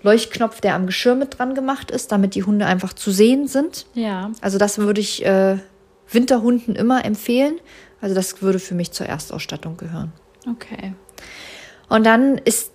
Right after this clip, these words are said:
Speaker 1: dieser ganze Gesundheitsaspekt ja
Speaker 2: Mhm.
Speaker 1: wirklich noch zu sehen. Mm, also eine gute Bürste, ja, finde ich, gehört auch dazu, weil Fellpflege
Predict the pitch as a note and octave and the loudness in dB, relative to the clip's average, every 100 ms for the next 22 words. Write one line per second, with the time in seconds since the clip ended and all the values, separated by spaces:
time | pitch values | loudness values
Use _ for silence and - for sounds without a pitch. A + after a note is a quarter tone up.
0 | - G#3 G#3 G3 G3+ A3 A#3 G3 F#3 G#3+ | -6 4 4 6 4 4 2 2 4 4
1 | - C4+ C4+ C#4 - - - - - _ | 2 2 2 2 -2 0 0 0 -4 _
2 | _ _ _ _ - A#3+ A#3+ - B3+ - | _ _ _ _ -2 -2 -2 0 -2 2
3 | - A#3 G#3+ A3+ A#3 A#3 - A#3 A3+ A#3 | 4 4 4 2 2 0 -4 -4 4 4
4 | A3+ - _ _ G#3 G#3 G#3 G#3 G#3 - | 4 -2 _ _ 2 4 6 4 2 -2
5 | - - - _ _ _ _ _ _ _ | -20 -20 -20 _ _ _ _ _ _ _
6 | _ _ _ - F3+ F3+ G3 G#3 G3+ - | _ _ _ 0 2 4 6 4 2 -4
7 | - - - - - A3+ C#4 C4 G#3 C4 | -20 -20 -20 -20 -4 2 4 4 6 4
8 | D#4 - D#4+ F#4+ - _ _ _ - G3+ | 2 -2 -2 -2 -10 _ _ _ -2 4
9 | A3 F#4 - A#3 A3+ A3 G#3+ - A#3+ - | 4 2 0 0 2 2 4 4 0 0
10 | C4+ C4+ - D4+ E4+ G#3 G#3 - G#3+ G#3+ | -4 -2 -6 -6 0 0 0 2 2 2
11 | - A3 A3 A3+ | 2 2 4 2